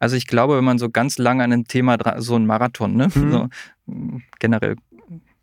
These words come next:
Speaker 1: Unternehmertum ist wahrscheinlich so eine gewisse Art Marathon mit eigentlich auch immer wieder Sprints zwischendrin.
Speaker 2: Das war hier in Berlin eine Zeit lang anders, aber so, so Unternehmertum k-, sollte oder kann auch über Dekaden gehen, das
Speaker 1: Ja,
Speaker 2: stimmt schon.
Speaker 1: genau,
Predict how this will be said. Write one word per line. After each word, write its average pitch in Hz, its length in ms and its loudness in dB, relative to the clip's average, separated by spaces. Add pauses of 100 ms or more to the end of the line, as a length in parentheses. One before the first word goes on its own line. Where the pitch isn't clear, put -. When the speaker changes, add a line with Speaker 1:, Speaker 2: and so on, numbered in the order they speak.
(600)
Speaker 1:
Unternehmertum 113 640 2
ist - 120 -8
wahrscheinlich 107 360 -2
so - 100 -12
eine 113 240 -2
gewisse 110 300 -2
Art 113 180 -4
Marathon 123 480 2
mit 117 160 0 (300)
eigentlich 120 200 0
auch 107 60 -2
immer 117 160 2
wieder 113 140 0
Sprints - 340 -2
zwischendrin. 107 420 0
Speaker 2:
Das 120 160 -4
war 120 120 4
hier 143 100 2
in 139 80 2
Berlin 139 220 2
eine 151 80 2
Zeit 131 280 0
lang 123 160 0
anders, 160 400 0
aber 127 320 -2
so, 131 280 -2
so 123 120 0
Unternehmertum 139 760 0
k-, - 120 -16
sollte 147 420 2
oder 127 200 2
kann 143 180 0
auch - 100 -4
über 139 140 2
Dekaden 117 460 0
gehen, 95 100 -2
das 117 120 2
Speaker 1:
Ja, 117 60 2
Speaker 2:
stimmt - 180 0
schon. 123 100 0
Speaker 1:
genau, 104 240 2